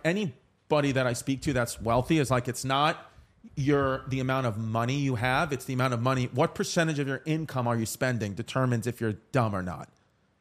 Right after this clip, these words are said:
Like, I can tell you I got a hundred thousand dollar car, but if I made a billion dollars and you got a, I'm smarter than you. If you got a, I, I, I'm spending less of my money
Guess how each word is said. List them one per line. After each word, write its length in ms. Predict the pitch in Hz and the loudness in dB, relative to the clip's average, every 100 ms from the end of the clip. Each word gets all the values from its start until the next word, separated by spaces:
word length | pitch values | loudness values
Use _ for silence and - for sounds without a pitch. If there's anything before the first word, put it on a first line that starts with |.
| _ 143 | _ 0
Like, 180 | 143 - | 0 2
I 200 | 151 180 | 4 4
can 180 | 190 170 | 4 -2
tell 260 | - 180 175 | 2 2 4
you 120 | 147 | 4
I 80 | 139 | 4
got 220 | 147 143 | 4 4
a 80 | 135 | 2
hundred 380 | - 160 147 - | 2 -2 -2 -2
thousand 320 | 147 135 123 | 0 0 2
dollar 280 | 135 123 110 | 4 4 2
car, 520 | - 160 120 101 104 - _ _ _ _ _ _ - | 0 2 2 0 -2 -12 _ _ _ _ _ _ 2
but 160 | 147 | 4
if 140 | 135 156 | 6 4
I 100 | 156 | 4
made 160 | 151 | 4
a 40 | 139 | 2
billion 320 | 151 139 127 | 2 2 2
dollars 600 | 139 156 143 123 120 - _ _ _ _ - | 4 4 4 2 0 -8 _ _ _ _ -2
and 200 | 151 131 | 0 2
you 100 | 156 | 2
got 260 | 151 135 127 | 4 4 4
a, 140 | - - _ _ _ _ | 0 -10 _ _ _ _
I'm 180 | 143 156 | 2 2
smarter 380 | 143 160 175 180 | 2 0 2 2
than 140 | 135 123 | 2 2
you. 300 | 120 117 101 - | 4 2 0 -4
If 160 | 131 | -2
you 80 | 160 | 2
got 200 | 151 139 | 4 4
a, 440 | 135 139 147 107 | 2 0 -4 -4
I, 100 | 123 | -4
I, 340 | 143 156 151 156 | 0 0 4 6
I'm 80 | 160 | 6
spending 280 | - 160 143 | 0 0 0
less 200 | 151 147 | 0 0
of 60 | |
my 140 | 139 131 | 0 4
money 420 | 147 165 123 | 4 4 2